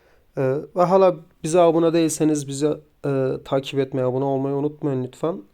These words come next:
Abone olmak kesinlikle ücretsiz, takip etmek kesinlikle ücretsizdir arkadaşlar. Şimdiden herkese keyifli seyirler diliyorum.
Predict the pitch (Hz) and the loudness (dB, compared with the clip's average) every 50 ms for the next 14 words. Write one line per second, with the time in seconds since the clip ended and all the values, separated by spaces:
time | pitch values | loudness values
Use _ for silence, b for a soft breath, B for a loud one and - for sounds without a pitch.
0 | _ _ - 147 143 156 160 151 151 151 156 151 151 - - 151 147 - 156 151 | _ _ -2 -2 0 2 2 4 4 2 2 0 -2 -2 -4 -4 -4 -2 -2 -2
1 | 147 147 - 147 139 135 127 127 131 131 131 - 135 127 - - 135 131 131 - | -2 -2 -2 -4 -4 -2 -2 -4 -4 -4 -6 -10 -16 -14 -6 -4 -4 -4 -2 -4
2 | 135 135 135 - 131 127 - - - 131 131 - 143 127 127 123 - - 123 120 | -6 -6 -4 -4 -6 -8 -6 -8 -8 -8 -6 -6 -6 -6 -6 -6 -6 -6 -6 -4
3 | 120 127 123 123 - - 127 127 127 123 123 123 - - 131 127 127 - - 165 | -4 -6 -8 -10 -12 -14 -12 -8 -6 -6 -6 -8 -8 -10 -10 -10 -10 -8 -8 -10
4 | 165 143 B B B B B B B B B B B B B B B - - - | -10 -10 B B B B B B B B B B B B B B B -14 -8 -4
5 | 147 139 139 139 143 139 131 - - 135 135 - 160 156 156 - - 131 127 123 | -4 -2 -2 -2 -4 -6 -6 -8 -8 -8 -6 -6 -6 -6 -6 -4 -2 -2 -2 -4
6 | - - 165 160 160 - - 131 123 123 127 123 127 127 123 - 120 120 131 127 | -4 -8 -8 -8 -8 -6 -6 -4 -4 -2 -2 -2 -4 -4 -4 -6 -8 -8 -6 -6
7 | 123 123 123 123 | -6 -6 -8 -12